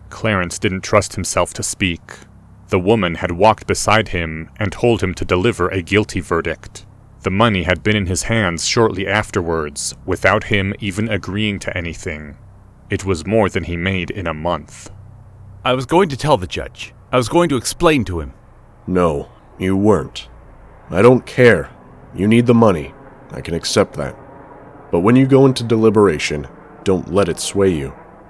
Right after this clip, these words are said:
Speaker 3: Think about what you've heard in court and make up your own mind. Decide the case on its merits.
Speaker 2: You, you're helping Calhoun? You hate him.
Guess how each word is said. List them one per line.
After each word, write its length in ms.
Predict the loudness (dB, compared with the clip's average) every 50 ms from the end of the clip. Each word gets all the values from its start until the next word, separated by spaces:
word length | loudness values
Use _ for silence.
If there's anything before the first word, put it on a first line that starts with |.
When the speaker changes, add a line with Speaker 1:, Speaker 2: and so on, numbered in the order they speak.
| -20 -20 -20 -20 -20 -20 -8 -2
Speaker 3:
Think 240 | 2 2 4 4
about 240 | 4 6 6 6 6
what 200 | 6 4 2 2 0
you've 140 | -2 -2
heard 340 | -2 -2 0 2 2 2 2
in 120 | 0 -4 -6
court 420 | -6 -2 -2 -2 -2 -4 -8 -12 -20 -20 -20 -20 -18
and 120 | -14 -10 -6
make 200 | -6 -4 -4 -4
up 120 | -2 0
your 140 | 2 4 4
own 160 | 4 2 2
mind. 340 | 0 -2 -4 -6 -8 -12 -14 -20 -20 -20 -20 -20 -20 -20 -20 -20 -20 -16 -10
Decide 460 | -8 -6 -4 -2 0 2 4 4 4
the 120 | 4 2 2
case 460 | 2 2 0 0 0 0 -4 -8 -8
on 120 | -6 -6
its 160 | -8 -8 -6 -4
merits. 560 | 0 0 0 0 -2 -4 -10 -14 -14 -16 -18 -20 -20 -20 -20 -20 -20 -20 -20 -20 -20 -20 -20 -20 -20 -10 -4
Speaker 2:
You, 280 | -2 0 0 -2 -2 -6 -14 -20 -20 -20 -20 -18 -10
you're 260 | -6 -4 -2 -2 -2
helping 420 | -2 -2 -4 -4 -4 -4 -4 -6 -6
Calhoun? 600 | -6 -4 -4 -4 -4 -2 -2 -2 -2 -2 -4 -8 -10 -14 -20 -20 -20 -20 -20 -20 -20 -20 -20 -8
You 180 | -2 0 2 4
hate 280 | 4 4 4 4 2 -2
him. 280 | -10 -12 -12 -14 -16